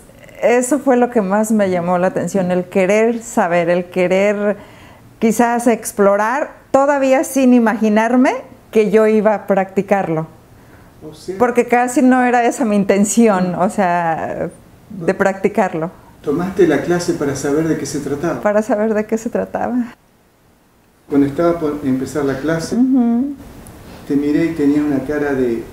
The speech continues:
Speaker 2: de pánico.
Speaker 1: Sí.
Speaker 2: Y dije, "Esta señorita se va a ir corriendo en cualquier momento".
Speaker 1: <laughs>
Speaker 2: ¿Qué pasó? ¿Por qué no te fuiste?
Speaker 1: Bueno, por alguna razón sí, efectivamente llegué como, sería nervios,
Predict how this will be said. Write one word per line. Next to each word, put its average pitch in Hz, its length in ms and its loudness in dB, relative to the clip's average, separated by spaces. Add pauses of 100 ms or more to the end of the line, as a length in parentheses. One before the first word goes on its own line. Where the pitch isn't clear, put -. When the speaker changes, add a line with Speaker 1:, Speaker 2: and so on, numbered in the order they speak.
(100)
Speaker 2:
de 127 80 -4
pánico. 120 480 -4 (720)
Speaker 1:
Sí. 160 340 4 (340)
Speaker 2:
Y 151 260 4
dije, 143 580 2 (160)
"Esta 165 360 -4
señorita 147 600 -2
se 131 220 -4
va 127 100 -2
a 127 60 0
ir 127 140 -2
corriendo 131 480 -2
en 117 60 -6
cualquier 117 380 -6
momento". 285 540 2 (420)
Speaker 1:
<laughs> - 540 -10
Speaker 2:
¿Qué 160 80 0
pasó? 156 320 -2
¿Por 127 180 -4
qué 165 80 -2
no 160 140 0
te 147 100 -2
fuiste? 135 340 -6 (380)
Speaker 1:
Bueno, 240 240 2
por 247 120 2
alguna 254 340 2
razón 294 380 -2
sí, 269 120 0
efectivamente 226 760 0
llegué 196 340 2
como, 202 560 2
sería 220 300 2
nervios, 233 960 -2